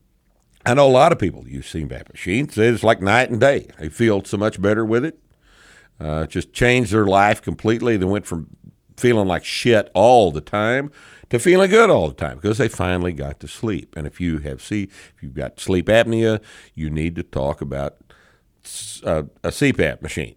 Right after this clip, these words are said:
Now, there are, I'm aware that there are other techniques that have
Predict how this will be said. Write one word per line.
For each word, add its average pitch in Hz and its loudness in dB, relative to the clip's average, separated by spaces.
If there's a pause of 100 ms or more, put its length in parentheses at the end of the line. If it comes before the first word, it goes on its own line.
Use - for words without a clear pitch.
Now, 82 -4
there 82 -4
are, 78 -4
I'm 73 -8
aware 87 -2
that 80 -4
there 71 -6
are 71 -6
other 71 -6
techniques 101 -4 (720)
that 69 -8 (140)
have 80 -8